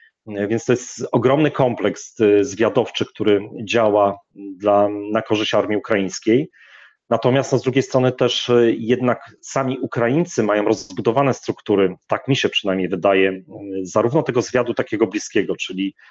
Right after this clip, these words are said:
działającego wzdłuż, y, linii frontu i gdzieś na tym takim bezpośrednim zapleczu rosyjskiej części frontu,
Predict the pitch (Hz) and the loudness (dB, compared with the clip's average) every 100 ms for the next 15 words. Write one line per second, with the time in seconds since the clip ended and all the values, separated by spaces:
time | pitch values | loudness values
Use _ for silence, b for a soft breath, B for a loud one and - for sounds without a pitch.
0 | b b - 107 110 110 120 113 107 95 | b b -2 2 2 0 -2 0 -2 -2
1 | 113 113 - 113 104 113 110 - 117 110 | 0 2 2 4 2 0 -4 -2 0 0
2 | 98 101 90 101 - - 107 101 110 - | -2 -6 -4 -6 -4 -6 -6 -6 -4 -6
3 | - - 107 110 98 - 113 98 - 95 | -4 -6 -4 -4 -4 -2 -2 -2 -4 -4
4 | 98 107 - 107 - 110 - 107 - - | -2 0 0 -2 0 0 2 -2 -2 -2
5 | 117 101 - 120 160 | 0 0 2 0 -2